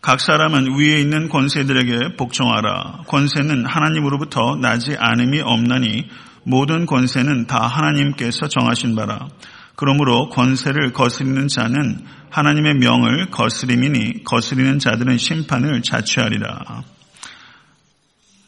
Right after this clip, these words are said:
이 말씀은 어떤 뜻입니까? 권세의 기원이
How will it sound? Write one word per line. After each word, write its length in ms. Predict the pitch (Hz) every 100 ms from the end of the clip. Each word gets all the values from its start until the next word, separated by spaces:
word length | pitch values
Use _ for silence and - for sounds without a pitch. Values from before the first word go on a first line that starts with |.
| -
이 100 | 151
말씀은 840 | 156 127 131 - 127 160 110 104 - - - _ _ - - _ _ _ _
어떤 340 | 120 123 160 147
뜻입니까? 760 | 139 - 120 120 - 50 50 -
권세의 520 | - 127 147 165 160 151
기원이 640 | 131 120 127 117 117